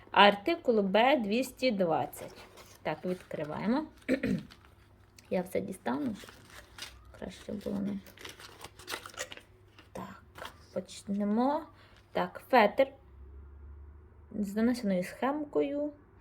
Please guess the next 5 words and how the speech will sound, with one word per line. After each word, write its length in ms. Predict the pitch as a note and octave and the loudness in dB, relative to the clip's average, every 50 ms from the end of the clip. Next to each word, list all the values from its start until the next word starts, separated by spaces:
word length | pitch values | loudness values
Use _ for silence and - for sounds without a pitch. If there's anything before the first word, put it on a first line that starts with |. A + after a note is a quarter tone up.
| - - - - - - - - - G#3+ - | -20 -20 -20 -20 -20 -20 -20 -18 -16 -16 -8
Показано, 420 | - - - - A#3+ A#3 B3 A3 G#3 | -8 -6 2 2 2 4 4 4 4
деякі 380 | G#3 G#3+ G#3+ G#3+ G#3+ G#3+ G#3 | 6 6 4 4 4 4 4
елементи 460 | F#3+ F#3+ F#3 G3 G#3+ A#3 B3+ A#3+ - | 4 4 4 2 2 2 2 2 2
будуть 520 | G#3 F#3+ F#3+ F#3+ G3 G#3 G#3+ G#3+ G#3+ - - - - | 0 2 2 0 0 0 -2 -4 -4 -10 -18 -16 -6
пришиватися. 1300 | - - B3 B3+ - - - C4 B3+ A3+ F#3+ F3 D#3+ D#3 - - - - - - - - - - - - | 0 0 0 0 0 0 0 0 0 0 -2 -4 -6 -6 -8 -8 -8 -8 -8 -8 -8 -8 -8 -8 -8 -8